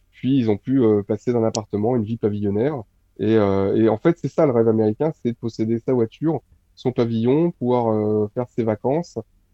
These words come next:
Euh, c'est pas de faire fortune, comme souvent on a l'impression, euh, euh, en Europe, quand on parle du rêve américain, c'est, euh,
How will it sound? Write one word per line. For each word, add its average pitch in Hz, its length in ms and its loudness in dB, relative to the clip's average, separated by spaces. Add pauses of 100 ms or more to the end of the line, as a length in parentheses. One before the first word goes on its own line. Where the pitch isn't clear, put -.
(140)
Euh, 101 140 -2
c'est - 160 0
pas 165 100 4
de 151 60 2
faire 139 160 2
fortune, 147 420 -2
comme 113 160 0
souvent 113 300 -6
on 117 120 0
a 107 40 -2
l'impression, 107 760 -4 (460)
euh, - 20 -8
euh, 104 240 -4
en 110 160 -2
Europe, 113 420 2
quand 104 120 -4
on 104 80 -2
parle 120 180 -2
du 110 80 -2
rêve 110 160 0
américain, 104 560 -2
c'est, 110 180 -6
euh, 107 220 -4